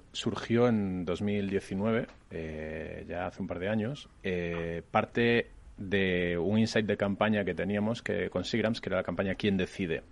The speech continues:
Y teníamos ya una serie de contenidos previstos en cuanto a, a incluso entrevistas, para hacer un poco reflexionar a la gente de quién decide lo que vives.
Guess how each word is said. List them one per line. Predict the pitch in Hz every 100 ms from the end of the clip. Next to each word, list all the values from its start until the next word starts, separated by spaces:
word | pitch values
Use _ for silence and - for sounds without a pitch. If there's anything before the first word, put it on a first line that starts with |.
| -
Y | 98
teníamos | 101 98 110 113 98
ya | 110 104
una | 101
serie | 92 104
de | 98
contenidos | 98 95 95 107 98 -
previstos | 90 101 117 - 107 131 - - -
en | 92 90
cuanto | 98 95 92 95 92 90 - - - - -
a, | 95 90 87 - - - - - - 92
a | 85 -
incluso | 90 - 90 90
entrevistas, | 80 80 120 - 135 135 135 -
para | 90 87
hacer | - 117
un | 120
poco | 107 113
reflexionar | 107 - 101 101
a | 107
la |
gente | 101 110 110
de | 107
quién | 107 98
decide | - 110 107
lo | 95
que | 95
vives. | 98 71 -